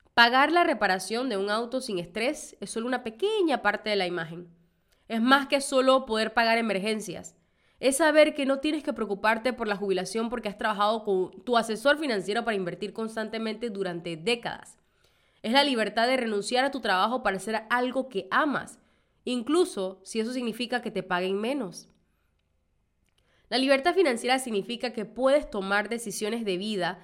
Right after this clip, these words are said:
sin estar demasiado estresado por el impacto financiero porque estás preparado. Tú eres quien controla tus finanzas en lugar de ser controlado por ellas. El camino hacia la libertad financiera no es una estrategia para hacerse rico rápidamente,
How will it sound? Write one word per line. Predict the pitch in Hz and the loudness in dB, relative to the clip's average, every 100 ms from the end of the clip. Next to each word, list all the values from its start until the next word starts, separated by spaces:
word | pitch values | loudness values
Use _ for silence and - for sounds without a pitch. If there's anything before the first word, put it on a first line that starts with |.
| - _ | -20 _
sin | - - 294 | -10 -2 2
estar | 277 254 - 269 | 2 0 4 4
demasiado | 285 269 226 - 254 262 | 4 2 0 0 2 2
estresado | 262 - 190 190 233 240 247 | 0 -2 -4 -2 2 2 0
por | 226 | -2
el | 190 | -2
impacto | 185 185 214 214 240 | -2 0 0 0 -8
financiero | 226 180 175 208 202 214 220 - _ _ | -4 -6 -6 -4 -4 -4 -8 -16 _ _
porque | - 240 226 | -4 -2 -2
estás | - 226 | -4 -4
preparado. | 233 233 214 285 233 170 - _ _ _ _ _ _ _ | -4 -2 0 0 -2 -6 -12 _ _ _ _ _ _ _
Tú | - 262 | 2 8
eres | 294 330 | 8 8
quien | - 220 202 | 2 -6 -4
controla | 196 196 202 220 | -4 -2 -2 -2
tus | 254 | -6
finanzas | - 240 214 220 220 | -6 -4 -4 -4 -4
en | 208 | 0
lugar | 185 190 196 | 2 2 0
de | 208 | -4
ser | 214 214 | -6 -8
controlado | - 220 220 175 180 233 240 185 | -6 -6 -4 -2 0 0 0 -4
por | 156 147 | -6 -8
ellas. | 143 160 170 - _ _ _ _ _ _ _ - | -8 -12 -18 -20 _ _ _ _ _ _ _ 0
El | 262 | 4
camino | 277 277 349 | 4 4 4
hacia | 381 349 | 2 2
la | 254 | 2
libertad | 233 208 202 220 | 2 0 0 0
financiera | 226 240 202 220 208 202 | 0 -2 -2 -2 -2 0
no | 226 254 | 0 4
es | 285 302 | 2 2
una | 254 | -2
estrategia | 233 226 196 185 185 208 208 | -4 -2 -2 -2 -2 0 0
para | 175 | 0
hacerse | 160 196 180 202 | 0 -4 -4 -4
rico | 190 202 202 | -4 -4 -2
rápidamente, | 165 156 170 160 151 139 - | -2 -4 -4 -6 -8 -10 -16